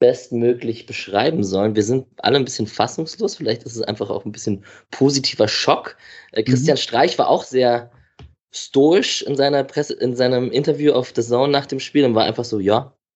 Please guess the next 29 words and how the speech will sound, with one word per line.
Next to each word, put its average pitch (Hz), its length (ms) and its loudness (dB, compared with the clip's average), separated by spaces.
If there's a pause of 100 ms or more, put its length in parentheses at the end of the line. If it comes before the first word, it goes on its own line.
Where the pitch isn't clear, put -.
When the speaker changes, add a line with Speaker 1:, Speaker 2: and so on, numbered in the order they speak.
Speaker 1:
gut, - 280 -4 (100)
haben 107 120 -4
halt 98 120 -4
gewonnen. 113 280 0 (420)
Letzte 95 240 0
Woche 90 160 -6
haben 95 60 -2
wir 104 80 0
verloren, 107 360 0 (360)
so - 120 -4
wie 104 60 2
man 101 140 2
Streich 101 320 -2
halt 95 140 -2
kennt." - 280 -2 (680)
Aber 123 380 4
irgendwie 185 540 2
trotzdem 180 400 -2
auch 151 240 0
komisch, 139 380 0
Patrick, 104 380 -6
dass - 240 -8
wir 104 160 0
so, 104 500 0
äh, - 280 -4
nicht 113 400 -2
freudejubelnd, 107 1500 -2 (400)
Bier 120 300 -2
öffnend, 104 920 -4